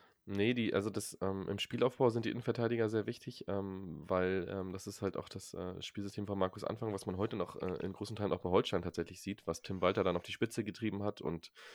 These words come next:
Ole Werner wieder ein bisschen <laughs> eingefangen hat. Ähm, der Verteidiger, wenn der hinten auflöst, rückt einer der Ein-, Innenverteidiger mit ins defensive Mittel-, Mittelfeld als Anspielstation. Also es ist immer ein offensiv gerichtetes Spiel. Was allerdings bedeutet, dass der, wenn's halt der linke Innenverteidiger ist, bleibt der Linksverteidiger häufig dann defensiver stehen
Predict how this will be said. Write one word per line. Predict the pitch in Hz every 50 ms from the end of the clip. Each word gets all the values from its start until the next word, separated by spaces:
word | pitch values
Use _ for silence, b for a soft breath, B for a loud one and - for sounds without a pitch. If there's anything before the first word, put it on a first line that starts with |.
| B B B
Ole | - 95 95 92
Werner | 98 98 98 95
wieder | 95 95 92
ein | 87
bisschen | 95 - 90 80
<laughs> | - 87 98 107 - - - -
eingefangen | 87 -
hat. | 92 87 - B B B B B B B B B -
Ähm, | 95 95 95 95 95 95 90 76
der | 101 98
Verteidiger, | - - 101 - 107 104 117 117 117 117 104 95
wenn | 101 101 98
der | 98 95 95
hinten | 101 110 - - -
auflöst, | - 82 113 123 - - 98 92 101 127 - - - - B B B B B B B
rückt | - 113 - -
einer | - 107 113
der | 110 104 -
Ein-, | 101 110 113 - - -
Innenverteidiger | - 107 110 113 104 113 110 104 110 107 104
mit | 101 101 87
ins | 98 -
defensive | - 104 98 101 92 101 95
Mittel-, | 98 101 101 104 117 117 - - _ _ - -
Mittelfeld | - 101 123 - 104 - - 90 85 -
als | 85 -
Anspielstation. | 76 - - - 101 95 - - - - - - - - -
Also | 85 82 90
es | 90 - -
ist | 98 - -
immer | 101 117 120 104 -
ein | 98 98
offensiv | 98 95 104 95 92 107 113 -
gerichtetes | - 92 90 - - 80 - 82 -
Spiel. | - - 80 73 - B B B B
Was | B 90 98 -
allerdings | 110 104 104 101 104 101 -
bedeutet, | - 90 92 90 98 107 123 92 101
dass | - - - -
der, | 95 95 92 92 82 82
wenn's | 92 92 - -
halt | 95 82 -
der | 87 87
linke | 90 101 113 -
Innenverteidiger | 98 107 110 104 - 107 101 104 101 90 82
ist, | 104 -
bleibt | - 95 90 - -
der | 95
Linksverteidiger | 87 95 107 - - 101 - - 87 85 87 82 -
häufig | 92 95 95 - - 104 -
dann | 92 87 85
defensiver | - 95 95 101 95 90 98 87 92 90
stehen | - - 90 90 98 120